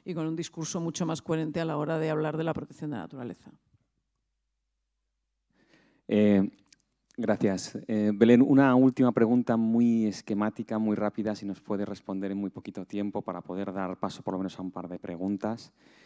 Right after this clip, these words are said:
Speaker 2: Eh, estamos llegando, estamos llegando a más gente, a más gente realmente. Desde tu experiencia, el National Geographic es ya muy larga.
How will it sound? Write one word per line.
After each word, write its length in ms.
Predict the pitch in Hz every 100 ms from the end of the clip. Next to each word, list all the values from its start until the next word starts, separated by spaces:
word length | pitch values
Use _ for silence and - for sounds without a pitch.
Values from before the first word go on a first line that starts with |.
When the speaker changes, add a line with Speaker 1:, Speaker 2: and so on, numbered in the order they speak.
| _ _ _ -
Speaker 2:
Eh, 760 | 98 95 95 95 92 92 92 - -
estamos 380 | 110 - 127
llegando, 500 | 110 101 107 120 139 165
estamos 380 | 107 - 113 113
llegando 380 | 107 104 101 -
a 80 | 104
más 240 | 104 95
gente, 540 | - 120 123 - 156 190 165
a 80 | 92
más 240 | 101 98
gente 280 | - 117 110
realmente. 580 | 113 104 113 131 131 147
Desde 220 | 120 98
tu 80 | 92
experiencia, 540 | - 98 101 107 104
el 60 | 98
National 320 | 101 104 95
Geographic 460 | 98 90 95 104 98
es 220 | 95 -
ya 240 | - - 92
muy 160 | 95
larga. 440 | 85 95 101 117